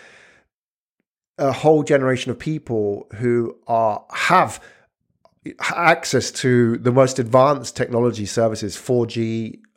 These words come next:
um, e-commerce, and they have the social drive to make this work, that sense of loneliness, if you like, which makes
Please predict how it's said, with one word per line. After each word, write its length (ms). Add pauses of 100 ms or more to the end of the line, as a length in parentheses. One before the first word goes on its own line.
um, 440 (340)
e-commerce, 800 (520)
and 360
they 140
have 380
the 100
social 500
drive 720 (360)
to 100
make 260
this 220
work, 360
that 160
sense 440
of 180
loneliness, 720
if 140
you 80
like, 380
which 200
makes 540